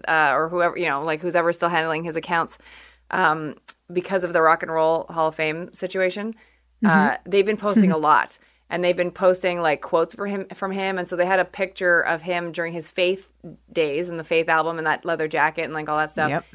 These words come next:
Speaker 1: And there was a quote about how, like, he chose his own wardrobe. Like, he, nobody styled him. He styled himself.
Speaker 2: Pretty amazing.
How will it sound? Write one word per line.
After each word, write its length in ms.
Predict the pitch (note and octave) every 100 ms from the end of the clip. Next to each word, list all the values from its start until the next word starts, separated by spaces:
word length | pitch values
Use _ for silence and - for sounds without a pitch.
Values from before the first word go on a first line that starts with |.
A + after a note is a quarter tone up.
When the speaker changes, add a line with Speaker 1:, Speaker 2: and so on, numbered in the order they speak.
| _
Speaker 1:
And 120 | - F#3+
there 60 |
was 80 | F#3
a 60 | F3+
quote 240 | - F3+
about 180 | F3 -
how, 320 | E3+ E3+ E3+
like, 260 | E3 D3+ -
he 220 | - F#3
chose 300 | - E3+ E3+
his 100 | D#3
own 160 | D#3 D3+
wardrobe. 440 | D3+ D3+ G#2 B2 _ _ -
Like, 180 | D#3+ D3+
he, 520 | - F3+ F3 E3 - _
nobody 300 | F3 F3+ F3+
styled 380 | F3+ E3+ E3 E3
him. 240 | B2+ D#3 _
He 180 | - F#3
styled 320 | F#3+ C3+ D3
himself. 560 | D3+ E3 A2+ - - _ _ _ _ _
Speaker 2:
Pretty 200 | C4 C#4
amazing. 540 | G#3+ F3+ G#3+ E3 D#2+